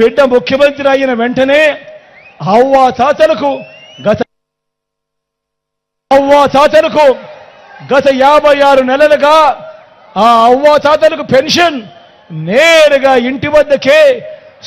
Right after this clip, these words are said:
సూర్యోదయానికన్నా ముందే, అది ఆదివారమైనా సెలవు దినమైనా కూడా ఒకటో తారీఖు వచ్చేసరికి చిక్కటి చిరునవ్వులతో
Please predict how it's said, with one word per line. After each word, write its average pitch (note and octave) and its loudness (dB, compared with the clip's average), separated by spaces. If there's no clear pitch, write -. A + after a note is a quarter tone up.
సూర్యోదయానికన్నా D4+ 0
ముందే, D4 0
అది G#3 -2
ఆదివారమైనా D4 0
సెలవు D4+ 2
దినమైనా D#4 0
కూడా D4+ 2
ఒకటో F4 2
తారీఖు E4 0
వచ్చేసరికి F4 0
చిక్కటి F4 -2
చిరునవ్వులతో F4+ 2